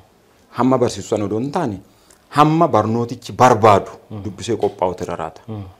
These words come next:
Speaker 1: So, ehm, namoonni barattoota kiyya turan hin beeku.
Speaker 2: Mhm.
Speaker 1: Warri qophii kanas, eh, hordofan booddee yaada sii kennuu danda'u. Ani gaafan barsiisaa jiru, eh, eh,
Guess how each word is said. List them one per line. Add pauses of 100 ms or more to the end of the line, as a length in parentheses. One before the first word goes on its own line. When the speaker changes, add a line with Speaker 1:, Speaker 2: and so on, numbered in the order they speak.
Speaker 1:
So, (540)
ehm,
namoonni
barattoota
kiyya
turan
hin
beeku.
Speaker 2:
Mhm.
Speaker 1:
Warri
qophii
kanas,
eh,
hordofan
booddee
yaada
sii
kennuu
danda'u. (520)
Ani
gaafan
barsiisaa
jiru, (320)
eh, (1400)
eh,